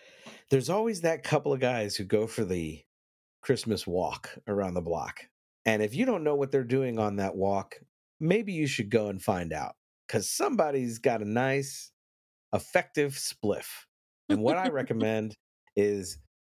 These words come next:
Speaker 1: go to the family event,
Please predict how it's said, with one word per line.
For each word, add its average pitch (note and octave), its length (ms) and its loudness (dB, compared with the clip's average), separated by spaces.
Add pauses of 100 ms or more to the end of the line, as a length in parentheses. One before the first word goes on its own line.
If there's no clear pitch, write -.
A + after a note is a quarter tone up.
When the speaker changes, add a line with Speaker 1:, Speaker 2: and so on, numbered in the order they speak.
(180)
Speaker 1:
go D3+ 480 2 (320)
to - 260 2
the D#3 80 -2
family C#3+ 440 0
event, A2 360 0